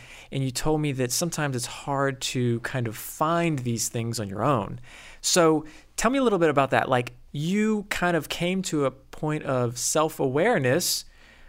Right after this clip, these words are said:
where you began to see things that you didn't see other before, and they were holding you back before. Um, how can a person find that and get to that point?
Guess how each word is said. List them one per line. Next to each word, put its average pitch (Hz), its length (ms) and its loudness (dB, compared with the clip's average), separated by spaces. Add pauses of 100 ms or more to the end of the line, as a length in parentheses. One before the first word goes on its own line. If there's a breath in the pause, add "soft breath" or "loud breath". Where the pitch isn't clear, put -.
(160 loud breath)
where 147 320 2
you 147 220 0
began 147 420 0
to 151 60 0
see 156 240 2
things 151 320 -2
that 135 160 -4
you 135 80 0
didn't 156 180 0
see 135 240 0
other 131 340 0 (640)
before, 135 420 4
and 139 260 -2
they 139 40 4
were 123 120 2
holding 147 320 2
you 120 100 -2
back 101 380 2
before. 117 500 -4 (460 loud breath)
Um, 135 200 2
how 160 200 2
can 185 100 2
a 175 40 -2
person 139 600 -2
find 123 480 -2
that 113 220 0
and 110 180 -8
get 113 160 -4
to 117 80 -4
that 104 160 -2
point? - 420 -6